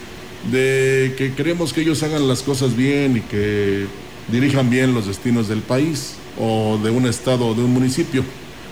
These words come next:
Pero también nosotros debemos coadyuvar a ello, o sea, si nosotros no, no exigimos, no nos ponemos serios, no mostramos nuestra fatiga de escuchar siempre lo mismo,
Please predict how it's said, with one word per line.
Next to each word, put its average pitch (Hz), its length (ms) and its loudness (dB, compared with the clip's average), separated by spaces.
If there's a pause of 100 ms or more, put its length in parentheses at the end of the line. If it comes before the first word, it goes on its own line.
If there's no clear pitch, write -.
(140)
Pero 135 140 2
también 175 240 2
nosotros 175 320 2
debemos 151 340 2
coadyuvar 123 600 2
a 110 120 0
ello, 95 320 -6
o 98 60 -8
sea, 107 480 -2 (480)
si 127 160 -2
nosotros 147 400 2
no, 151 520 2
no 139 100 2
exigimos, 139 920 2 (800)
no 143 560 2
nos 127 160 2
ponemos 131 460 2
serios, 131 680 0 (600)
no 131 100 2
mostramos 147 760 2
nuestra 117 760 0
fatiga 131 760 2 (360)
de 113 300 2
escuchar 127 420 0
siempre 117 340 0
lo 101 120 -2
mismo, 135 640 2